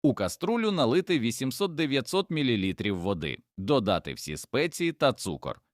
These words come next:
довести до кипіння та кип'ятити три-п'ять хвилин, щоб спеції віддали аромат охолодження, зняти з вогню. Долити холодної води до загального об'єму один літр. Дочекатися,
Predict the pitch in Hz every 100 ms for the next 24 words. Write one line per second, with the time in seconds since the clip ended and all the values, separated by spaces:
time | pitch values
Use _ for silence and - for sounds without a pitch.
0 | _ 101 139 127 120 80 69 76 78 -
1 | 196 175 85 - 98 113 104 120 120 196
2 | 196 185 - 165 165 113 110 - 104 110
3 | 92 64 - _ - - 120 - - 131
4 | 160 170 147 127 87 104 131 139 117 101
5 | 90 78 67 - 80 131 127 147 139 120
6 | 85 87 78 85 78 82 80 69 50 _
7 | _ - 95 117 113 202 208 190 175 156
8 | 143 127 107 90 82 170 190 - 135 214
9 | 180 123 113 123 120 110 92 78 82 113
10 | 135 143 - 185 131 110 98 90 76 -
11 | - _ _ - 139 - 196 - 69 60
12 | -